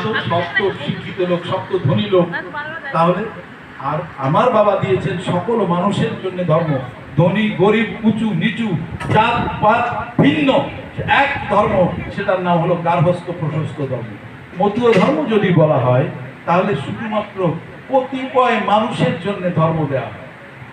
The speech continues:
কতিপয় মানুষ। আমি বললাম যে এখন যদি আমরা মতীয় ধর্ম বলি, তাহলে পূর্ব বাংলায়, পূর্ব বাংলায় এখন হিন্দুরা সেখানে সংখ্যালঘু আছে, হিন্দুরা সংখ্যালঘু, সেখানে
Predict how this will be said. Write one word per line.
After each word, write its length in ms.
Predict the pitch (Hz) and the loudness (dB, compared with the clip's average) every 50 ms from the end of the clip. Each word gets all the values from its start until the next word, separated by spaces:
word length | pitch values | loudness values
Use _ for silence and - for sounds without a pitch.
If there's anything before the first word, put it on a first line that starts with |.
| - - | -4 2
কতিপয় 580 | 285 285 294 294 294 302 294 - 294 285 277 254 | 2 2 4 4 2 0 2 2 4 4 4 4
মানুষ। 380 | 226 214 202 196 180 143 - - - - - - - - - - - | 4 2 2 4 2 2 0 0 -6 -10 -12 -14 -16 -18 -20 -10 -6
আমি 220 | - 185 208 220 202 | -4 -2 -2 -2 -2
বললাম 400 | 185 190 196 202 202 202 202 208 - - - - - - - - - - - - | -2 -2 -2 0 2 2 2 2 -2 -6 -12 -14 -14 -16 -16 -16 -18 -12 -2 2
যে 200 | 185 196 214 - - | 2 2 2 2 2
এখন 340 | 170 165 - 190 214 214 208 | 0 0 2 0 0 2 2
যদি 280 | 202 196 - - 196 | 2 2 2 4 4
আমরা 280 | 185 180 175 175 202 202 | 4 4 4 4 2 2
মতীয় 400 | 202 165 156 156 - 185 180 180 | 2 2 -2 -2 0 0 2 4
ধর্ম 480 | 151 160 175 180 - - 185 156 156 | 4 2 2 0 -4 -6 -4 -4 -2
বলি, 160 | 156 156 175 170 - - - - - - - - - - | -2 -2 -4 -6 -8 -12 -14 -16 -18 -16 -16 -14 -6 0
তাহলে 260 | - 156 165 196 202 | 2 2 2 2 0
পূর্ব 480 | - - - 185 196 190 190 202 190 | -2 -6 -8 -10 -10 -6 -4 -2 -2
বাংলায়, 460 | 185 180 180 180 170 175 180 180 185 403 - - - - - - - - | 0 -2 -2 -4 -4 -4 -4 -4 -4 -6 -8 -12 -18 -20 -20 -20 -16 -10
পূর্ব 300 | 165 175 180 175 185 185 | -8 -8 -2 0 2 4
বাংলায় 340 | 185 180 175 180 185 196 214 - | 4 4 4 2 2 0 0 0
এখন 380 | 170 156 160 - 175 196 208 220 - - - - - - - - | -2 -2 0 0 -2 -2 -2 -4 -6 -10 -12 -14 -14 -10 -4 -2
হিন্দুরা 520 | - 170 196 202 202 190 180 180 190 185 | 0 0 0 0 0 2 2 4 4 2
সেখানে 320 | - - - - 180 175 175 - - - | 2 0 0 -2 -2 -2 -4 -4 -4 -6
সংখ্যালঘু 720 | 156 151 151 151 156 156 143 127 131 127 123 135 156 147 | -8 -8 -6 -4 -4 -2 0 0 0 0 0 0 0 0
আছে, 200 | 127 - - - - - - - - - - - - - - - - - - 160 | 0 -4 -8 -10 -12 -10 -10 -10 -10 -12 -12 -14 -16 -16 -18 -18 -16 -8 -2 0
হিন্দুরা 420 | 180 220 233 233 233 247 254 254 | 2 2 2 2 2 2 2 2
সংখ্যালঘু, 540 | - - 214 208 202 202 196 202 185 175 165 | 2 2 0 0 2 2 2 2 4 4 2
সেখানে 500 | - - - - - 196 196 196 190 180 | 0 0 -2 -4 -4 -6 -6 -6 -6 -8